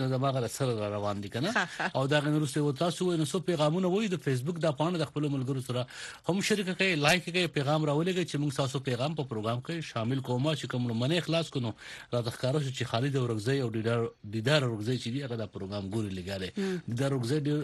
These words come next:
Speaker 1: م، پوه انسان دی،
Speaker 2: هم.
Speaker 1: شاعر دی او ډېر تکړه، آ، پښتون دی او په کینیډا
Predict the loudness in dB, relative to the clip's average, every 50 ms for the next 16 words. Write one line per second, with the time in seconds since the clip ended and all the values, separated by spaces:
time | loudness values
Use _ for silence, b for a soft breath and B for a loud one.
0 | -4 -6 -6 -4 -2 -2 -2 -2 -2 -2 -4 -8 -4 -2 0 0 2 0 0 0
1 | 0 -2 -2 -2 -2 -4 -6 -6 -6 -6 -6 -6 -4 -4 -4 -2 -2 0 0 0
2 | 0 0 -2 -2 -2 -2 -2 -4 -4 -4 -4 -4 -2 -2 -2 -2 -2 -2 -2 -2
3 | -2 -2 -2 -4 -6 -6 -2 -2 -2 -2 -2 B B B B B B B B -6
4 | -6 -6 -6 -10 -10 -6 -4 -2 -2 -2 -2 -2 -2 -2 -2 -2 -2 -2 -2 -4
5 | -4 -4 -2 0 2 2 2